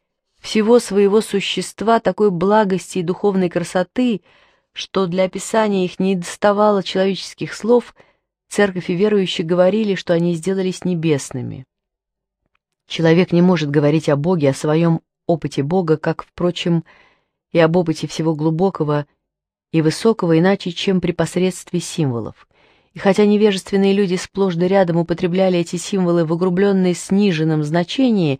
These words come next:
искать извечный смысл таких слов, как «Творца небу и земли», в видимом же всем и невидимом, следует, конечно, не у них. Только теперь, высказав всё это, можно по-настоящему поставить вопрос о смысле этого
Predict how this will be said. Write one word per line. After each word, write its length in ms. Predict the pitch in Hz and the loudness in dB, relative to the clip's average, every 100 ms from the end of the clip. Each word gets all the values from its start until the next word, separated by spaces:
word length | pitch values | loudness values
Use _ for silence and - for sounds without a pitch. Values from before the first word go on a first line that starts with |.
| - - - | -8 -20 -14
искать 500 | 202 - - 240 - - | -10 -6 2 2 0 -6
извечный 600 | 185 190 214 - 190 185 | -4 -2 -2 -2 -4 -4
смысл 420 | - 208 - 175 | -2 -2 0 -4
таких 320 | 175 - 180 | -4 -6 -10
слов, 320 | - 208 190 | -4 -4 -2
как 280 | - 180 - | 0 -2 -2
«Творца 500 | - 175 180 - 190 | -2 -2 -2 -2 0
небу 340 | 185 185 165 | 2 0 0
и 80 | 175 | -2
земли», 480 | 160 170 190 233 226 - - _ | -2 -2 0 0 -4 -8 -20 _
в 60 | 175 | -4
видимом 520 | 170 208 185 185 175 | 0 2 2 2 0
же 120 | 170 | -2
всем 440 | - - 185 175 - - | -8 -2 0 0 -2 -2
и 60 | |
невидимом, 640 | 170 175 175 220 196 190 185 | 0 0 0 -2 0 0 0
следует, 420 | - 190 180 170 | -2 -2 0 -2
конечно, 480 | - 165 165 160 160 | -2 0 0 -2 -4
не 160 | 151 147 | -2 -2
у 80 | 139 | -2
них. 360 | 117 - - _ _ _ _ _ _ _ _ | -4 -8 -18 _ _ _ _ _ _ _ _
Только 240 | - 165 160 | -2 -2 -2
теперь, 360 | - 175 226 180 | -6 0 0 0
высказав 480 | 165 - 151 147 | -4 -4 -6 -6
всё 280 | - - 151 | -8 -6 0
это, 400 | 165 220 - 135 - _ _ _ _ _ _ _ _ _ | 0 0 -4 -12 -14 _ _ _ _ _ _ _ _ _
можно 300 | 190 202 190 | 2 2 2
по-настоящему 800 | 185 175 165 196 214 - - 190 | 0 -2 0 2 2 0 -2 -2
поставить 460 | - 170 - 180 165 | -2 -4 -2 -2 0
вопрос 400 | 160 - 190 - | -2 0 -4 -4
о 80 | 165 | -8
смысле 500 | - 180 180 - 170 | -2 -2 -2 -2 -2
этого 280 | 165 165 | 0 0